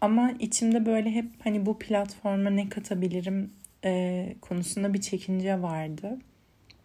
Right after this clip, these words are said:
E, ve bugün böyle bir kırılma noktası yaşadım bu konuda ve, e, ilk tohumu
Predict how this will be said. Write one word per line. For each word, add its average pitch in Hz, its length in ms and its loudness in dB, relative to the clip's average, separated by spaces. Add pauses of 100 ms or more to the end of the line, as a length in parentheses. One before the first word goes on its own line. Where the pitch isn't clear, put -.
(540)
E, 190 80 2
ve 185 440 2 (420)
bugün 196 400 0
böyle 196 300 2
bir 190 100 -4
kırılma 190 400 -2
noktası 185 540 -2
yaşadım 185 640 -4 (840)
bu 190 120 -4
konuda 190 560 -2
ve, 208 300 0
e, 175 480 0
ilk 208 260 -4
tohumu 190 440 0